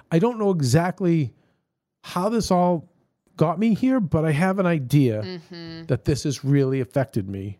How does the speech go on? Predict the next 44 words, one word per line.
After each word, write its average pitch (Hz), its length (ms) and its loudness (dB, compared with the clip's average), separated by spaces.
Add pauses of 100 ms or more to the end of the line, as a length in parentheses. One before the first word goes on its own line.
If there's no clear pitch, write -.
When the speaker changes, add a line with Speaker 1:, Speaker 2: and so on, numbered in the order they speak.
(140)
Speaker 2:
Yeah. - 180 -20 (200)
Speaker 1:
And 123 460 -4
you're 151 280 2
the 180 80 -2
professional. 120 720 0 (880)
Bill 123 160 2
Belichick, 139 580 2
do 135 120 4
your 185 180 2
job. 127 400 0
Speaker 2:
Do 185 40 0
your 190 120 -4
job. 165 420 -14
Speaker 1:
And, 170 440 2 (120)
and 170 200 2
help 156 280 2
me 202 120 0
interpret 226 380 0
it. 110 40 0
And 117 100 -2
I 135 100 0
always 214 280 2
say, 185 120 2
if 156 100 0
you 131 140 0
understand 131 520 0
it, 202 80 -4
you're 208 120 -4
halfway 151 340 0
there. 269 360 -4
Speaker 2:
Yeah. - 220 -20 (180)
Speaker 1:
So - 160 0
if - 80 0
you 214 160 2
understand 190 840 0 (1160)
why 143 380 2
everything's 135 360 0
happening 131 380 0
to 180 160 0
you, 190 40 0
now 175 300 2
you're 185 160 2
halfway 208 540 0
home. 143 320 -6